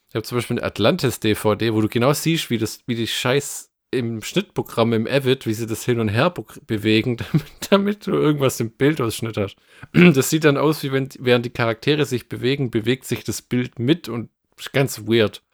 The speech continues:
Ne? Also so ein normales, äh, Fernsehbild vier zu drei ist mir auch scheißegal, das ist halt so, aber wenn's so auffällt,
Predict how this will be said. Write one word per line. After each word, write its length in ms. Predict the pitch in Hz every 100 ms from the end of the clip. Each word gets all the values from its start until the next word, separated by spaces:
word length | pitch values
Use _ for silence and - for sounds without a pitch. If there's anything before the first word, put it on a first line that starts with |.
| _ -
Ne? 160 | - 135
Also 140 | 135
so 140 | 127 143
ein 40 |
normales, 500 | 127 123 151 143 -
äh, 220 | 147 131
Fernsehbild 1400 | 113 127 147 - 143 135 - - - - - _ 131 127 -
vier 200 | - 131
zu 140 | -
drei 200 | - 127
ist 140 | 123 110
mir 80 | 101
auch 80 |
scheißegal, 520 | - 107 95 95 98 98
das 160 | 95
ist 180 | 135 -
halt 160 | 98 -
so, 180 | 104
aber 180 | 104 101
wenn's 200 | 107 107
so 120 | -
auffällt, 480 | 110 131 - 107 107